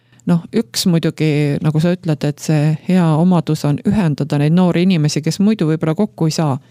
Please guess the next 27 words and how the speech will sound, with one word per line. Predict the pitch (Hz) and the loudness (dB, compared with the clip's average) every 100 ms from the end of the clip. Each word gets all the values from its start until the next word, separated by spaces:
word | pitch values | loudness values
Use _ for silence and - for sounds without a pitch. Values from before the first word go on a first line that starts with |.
| - _ | -20 _
nendel | - 156 147 | -6 -2 -2
vä-, | 151 - | -2 0
mõnedel | 190 170 - 147 - | 2 2 0 -2 0
üritustel | 180 165 - - - 147 | -2 -2 -4 -6 -2 0
aastas | 135 - - - | -2 -4 -10 -6
saavad | 127 131 | -4 -4
kokku, | - 160 - | -4 -6 -2
aga | 160 160 | -2 0
kõik | 196 - | -2 -2
ei | 180 | -4
saa | 196 | -2
ka | 240 | 0
alati | 196 - 156 | 0 -2 -2
kirikupäevadele, | 165 - 151 180 147 131 143 139 156 | -2 -4 -2 0 0 -2 -2 0 0
noortepäevadele | 165 - 147 151 139 139 156 | 0 -2 -2 0 0 0 0
sõita. | 160 160 - 160 _ _ _ _ _ _ | 0 -2 -8 -8 _ _ _ _ _ _
Aga | 175 175 | -4 0
see, | 175 269 262 | -2 0 0
et | 208 | 0
nad | 165 175 | 0 2
mitte | 226 - | 0 -2
ei | 170 | -2
kõnelegi | 240 247 160 175 | 0 0 0 0
ainult | 196 175 - | 0 0 0
nendest | 165 160 160 - | 0 0 -4 -2
asjadest, | 180 - 160 170 - | -2 -2 -2 -4 -4
mis | 165 | -4